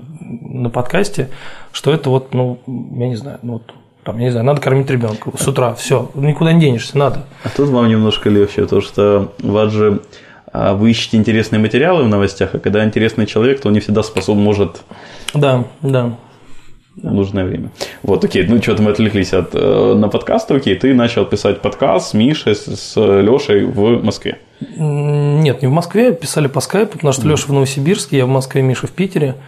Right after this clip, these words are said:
Speaker 1: Писали по скайпу, и сначала первый, там, не помню, выпусков тринадцать, может, пятнадцать, они были, м, в записи,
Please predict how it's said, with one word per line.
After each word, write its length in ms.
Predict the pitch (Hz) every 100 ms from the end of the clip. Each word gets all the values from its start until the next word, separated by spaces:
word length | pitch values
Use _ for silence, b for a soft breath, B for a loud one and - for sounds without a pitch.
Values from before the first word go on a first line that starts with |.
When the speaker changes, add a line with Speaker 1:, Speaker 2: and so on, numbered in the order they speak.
| B B B B B _
Speaker 1:
Писали 300 | - - 143
по 140 | 135 131
скайпу, 420 | - 202 220 147
и 420 | 135 139 139 139 135 - - 139
сначала 500 | 131 - 131 185 185
первый, 320 | 135 143 139 127
там, 160 | 117
не 100 | 117
помню, 300 | 117 139 120
выпусков 300 | 117 - - -
тринадцать, 440 | 123 120 160 -
может, 160 | 110 -
пятнадцать, 340 | - 160 -
они 140 | 135
были, 280 | 131 135 131 127
м, 300 | 139 135 131
в 100 | 123
записи, 500 | 131 180 202 - 127